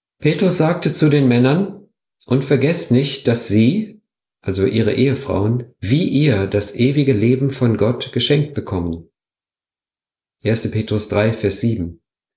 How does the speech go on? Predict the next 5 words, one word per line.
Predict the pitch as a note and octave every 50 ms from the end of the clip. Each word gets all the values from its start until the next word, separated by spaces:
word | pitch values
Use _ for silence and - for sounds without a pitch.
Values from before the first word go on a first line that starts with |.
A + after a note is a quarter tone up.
| _ _ _ _
Ihr | - - C3+ D#3+ E3+ -
Ehepartner, | C#3+ D#3 D#3+ D3 - - A2+ F#2+ G2 - - A2+ A#2 - -
ungeachtet | D#3+ E3 F#3+ F#3 D3+ - - A#2 A#2 - - -
seiner | - - A2+ A2+ A2+ A2+ A2
Fehler, | A2 - G#2 G#2 G#2+ A2+ A#2+ B2 B2 - -